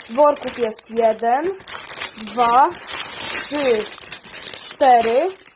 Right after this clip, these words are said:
Cztery worki. To tyle, co w X, więcej niż w X-Wingu. A za X-Wing dałem dwieście pięćdziesiąt złotych. Proszę jeszcze zobaczyć. Cztery takie masywne koła. Pokazałem trzy, ale jest tu jeszcze czwarte.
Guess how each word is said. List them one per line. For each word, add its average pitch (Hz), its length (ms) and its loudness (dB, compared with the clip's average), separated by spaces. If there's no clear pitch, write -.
Cztery 294 440 0
worki. 247 540 -4
To 269 120 -2
tyle, 339 380 0
co 294 320 0
w 214 140 -16
X, - 500 -6
więcej 302 460 -2
niż 247 280 -6
w 220 120 -8
X-Wingu. 233 720 -8
A 254 260 4
za 269 160 0
X-Wing 269 520 -8
dałem 262 480 -4
dwieście 226 500 -6
pięćdziesiąt 277 480 -6
złotych. 349 460 2
Proszę 320 260 -4
jeszcze 277 260 -2
zobaczyć. 233 580 -4
Cztery 277 680 2
takie 277 260 -4
masywne 262 420 -4
koła. 254 360 0
Pokazałem 240 580 -6
trzy, 240 400 -6
ale 196 380 -4
jest 202 300 -8
tu 202 80 -10
jeszcze 180 280 -12
czwarte. 214 580 -2